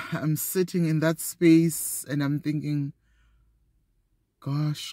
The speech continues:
gosh, gosh, do I really need this? Do I need this?" But hey, I'm alive. This was just to check in with you.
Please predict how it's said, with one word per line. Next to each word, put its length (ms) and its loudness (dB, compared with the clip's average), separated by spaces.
gosh, 300 -8
gosh, 300 -8
do 160 -4
I 20 4
really 360 4
need 280 0
this? 500 -8
Do 160 -8
I 460 -6
need 300 -4
this?" 280 -8
But 220 -10
hey, 320 0
I'm 120 0
alive. 680 0
This 140 0
was 160 6
just 260 0
to 60 -12
check 320 -4
in 100 -2
with 280 -4
you. 680 0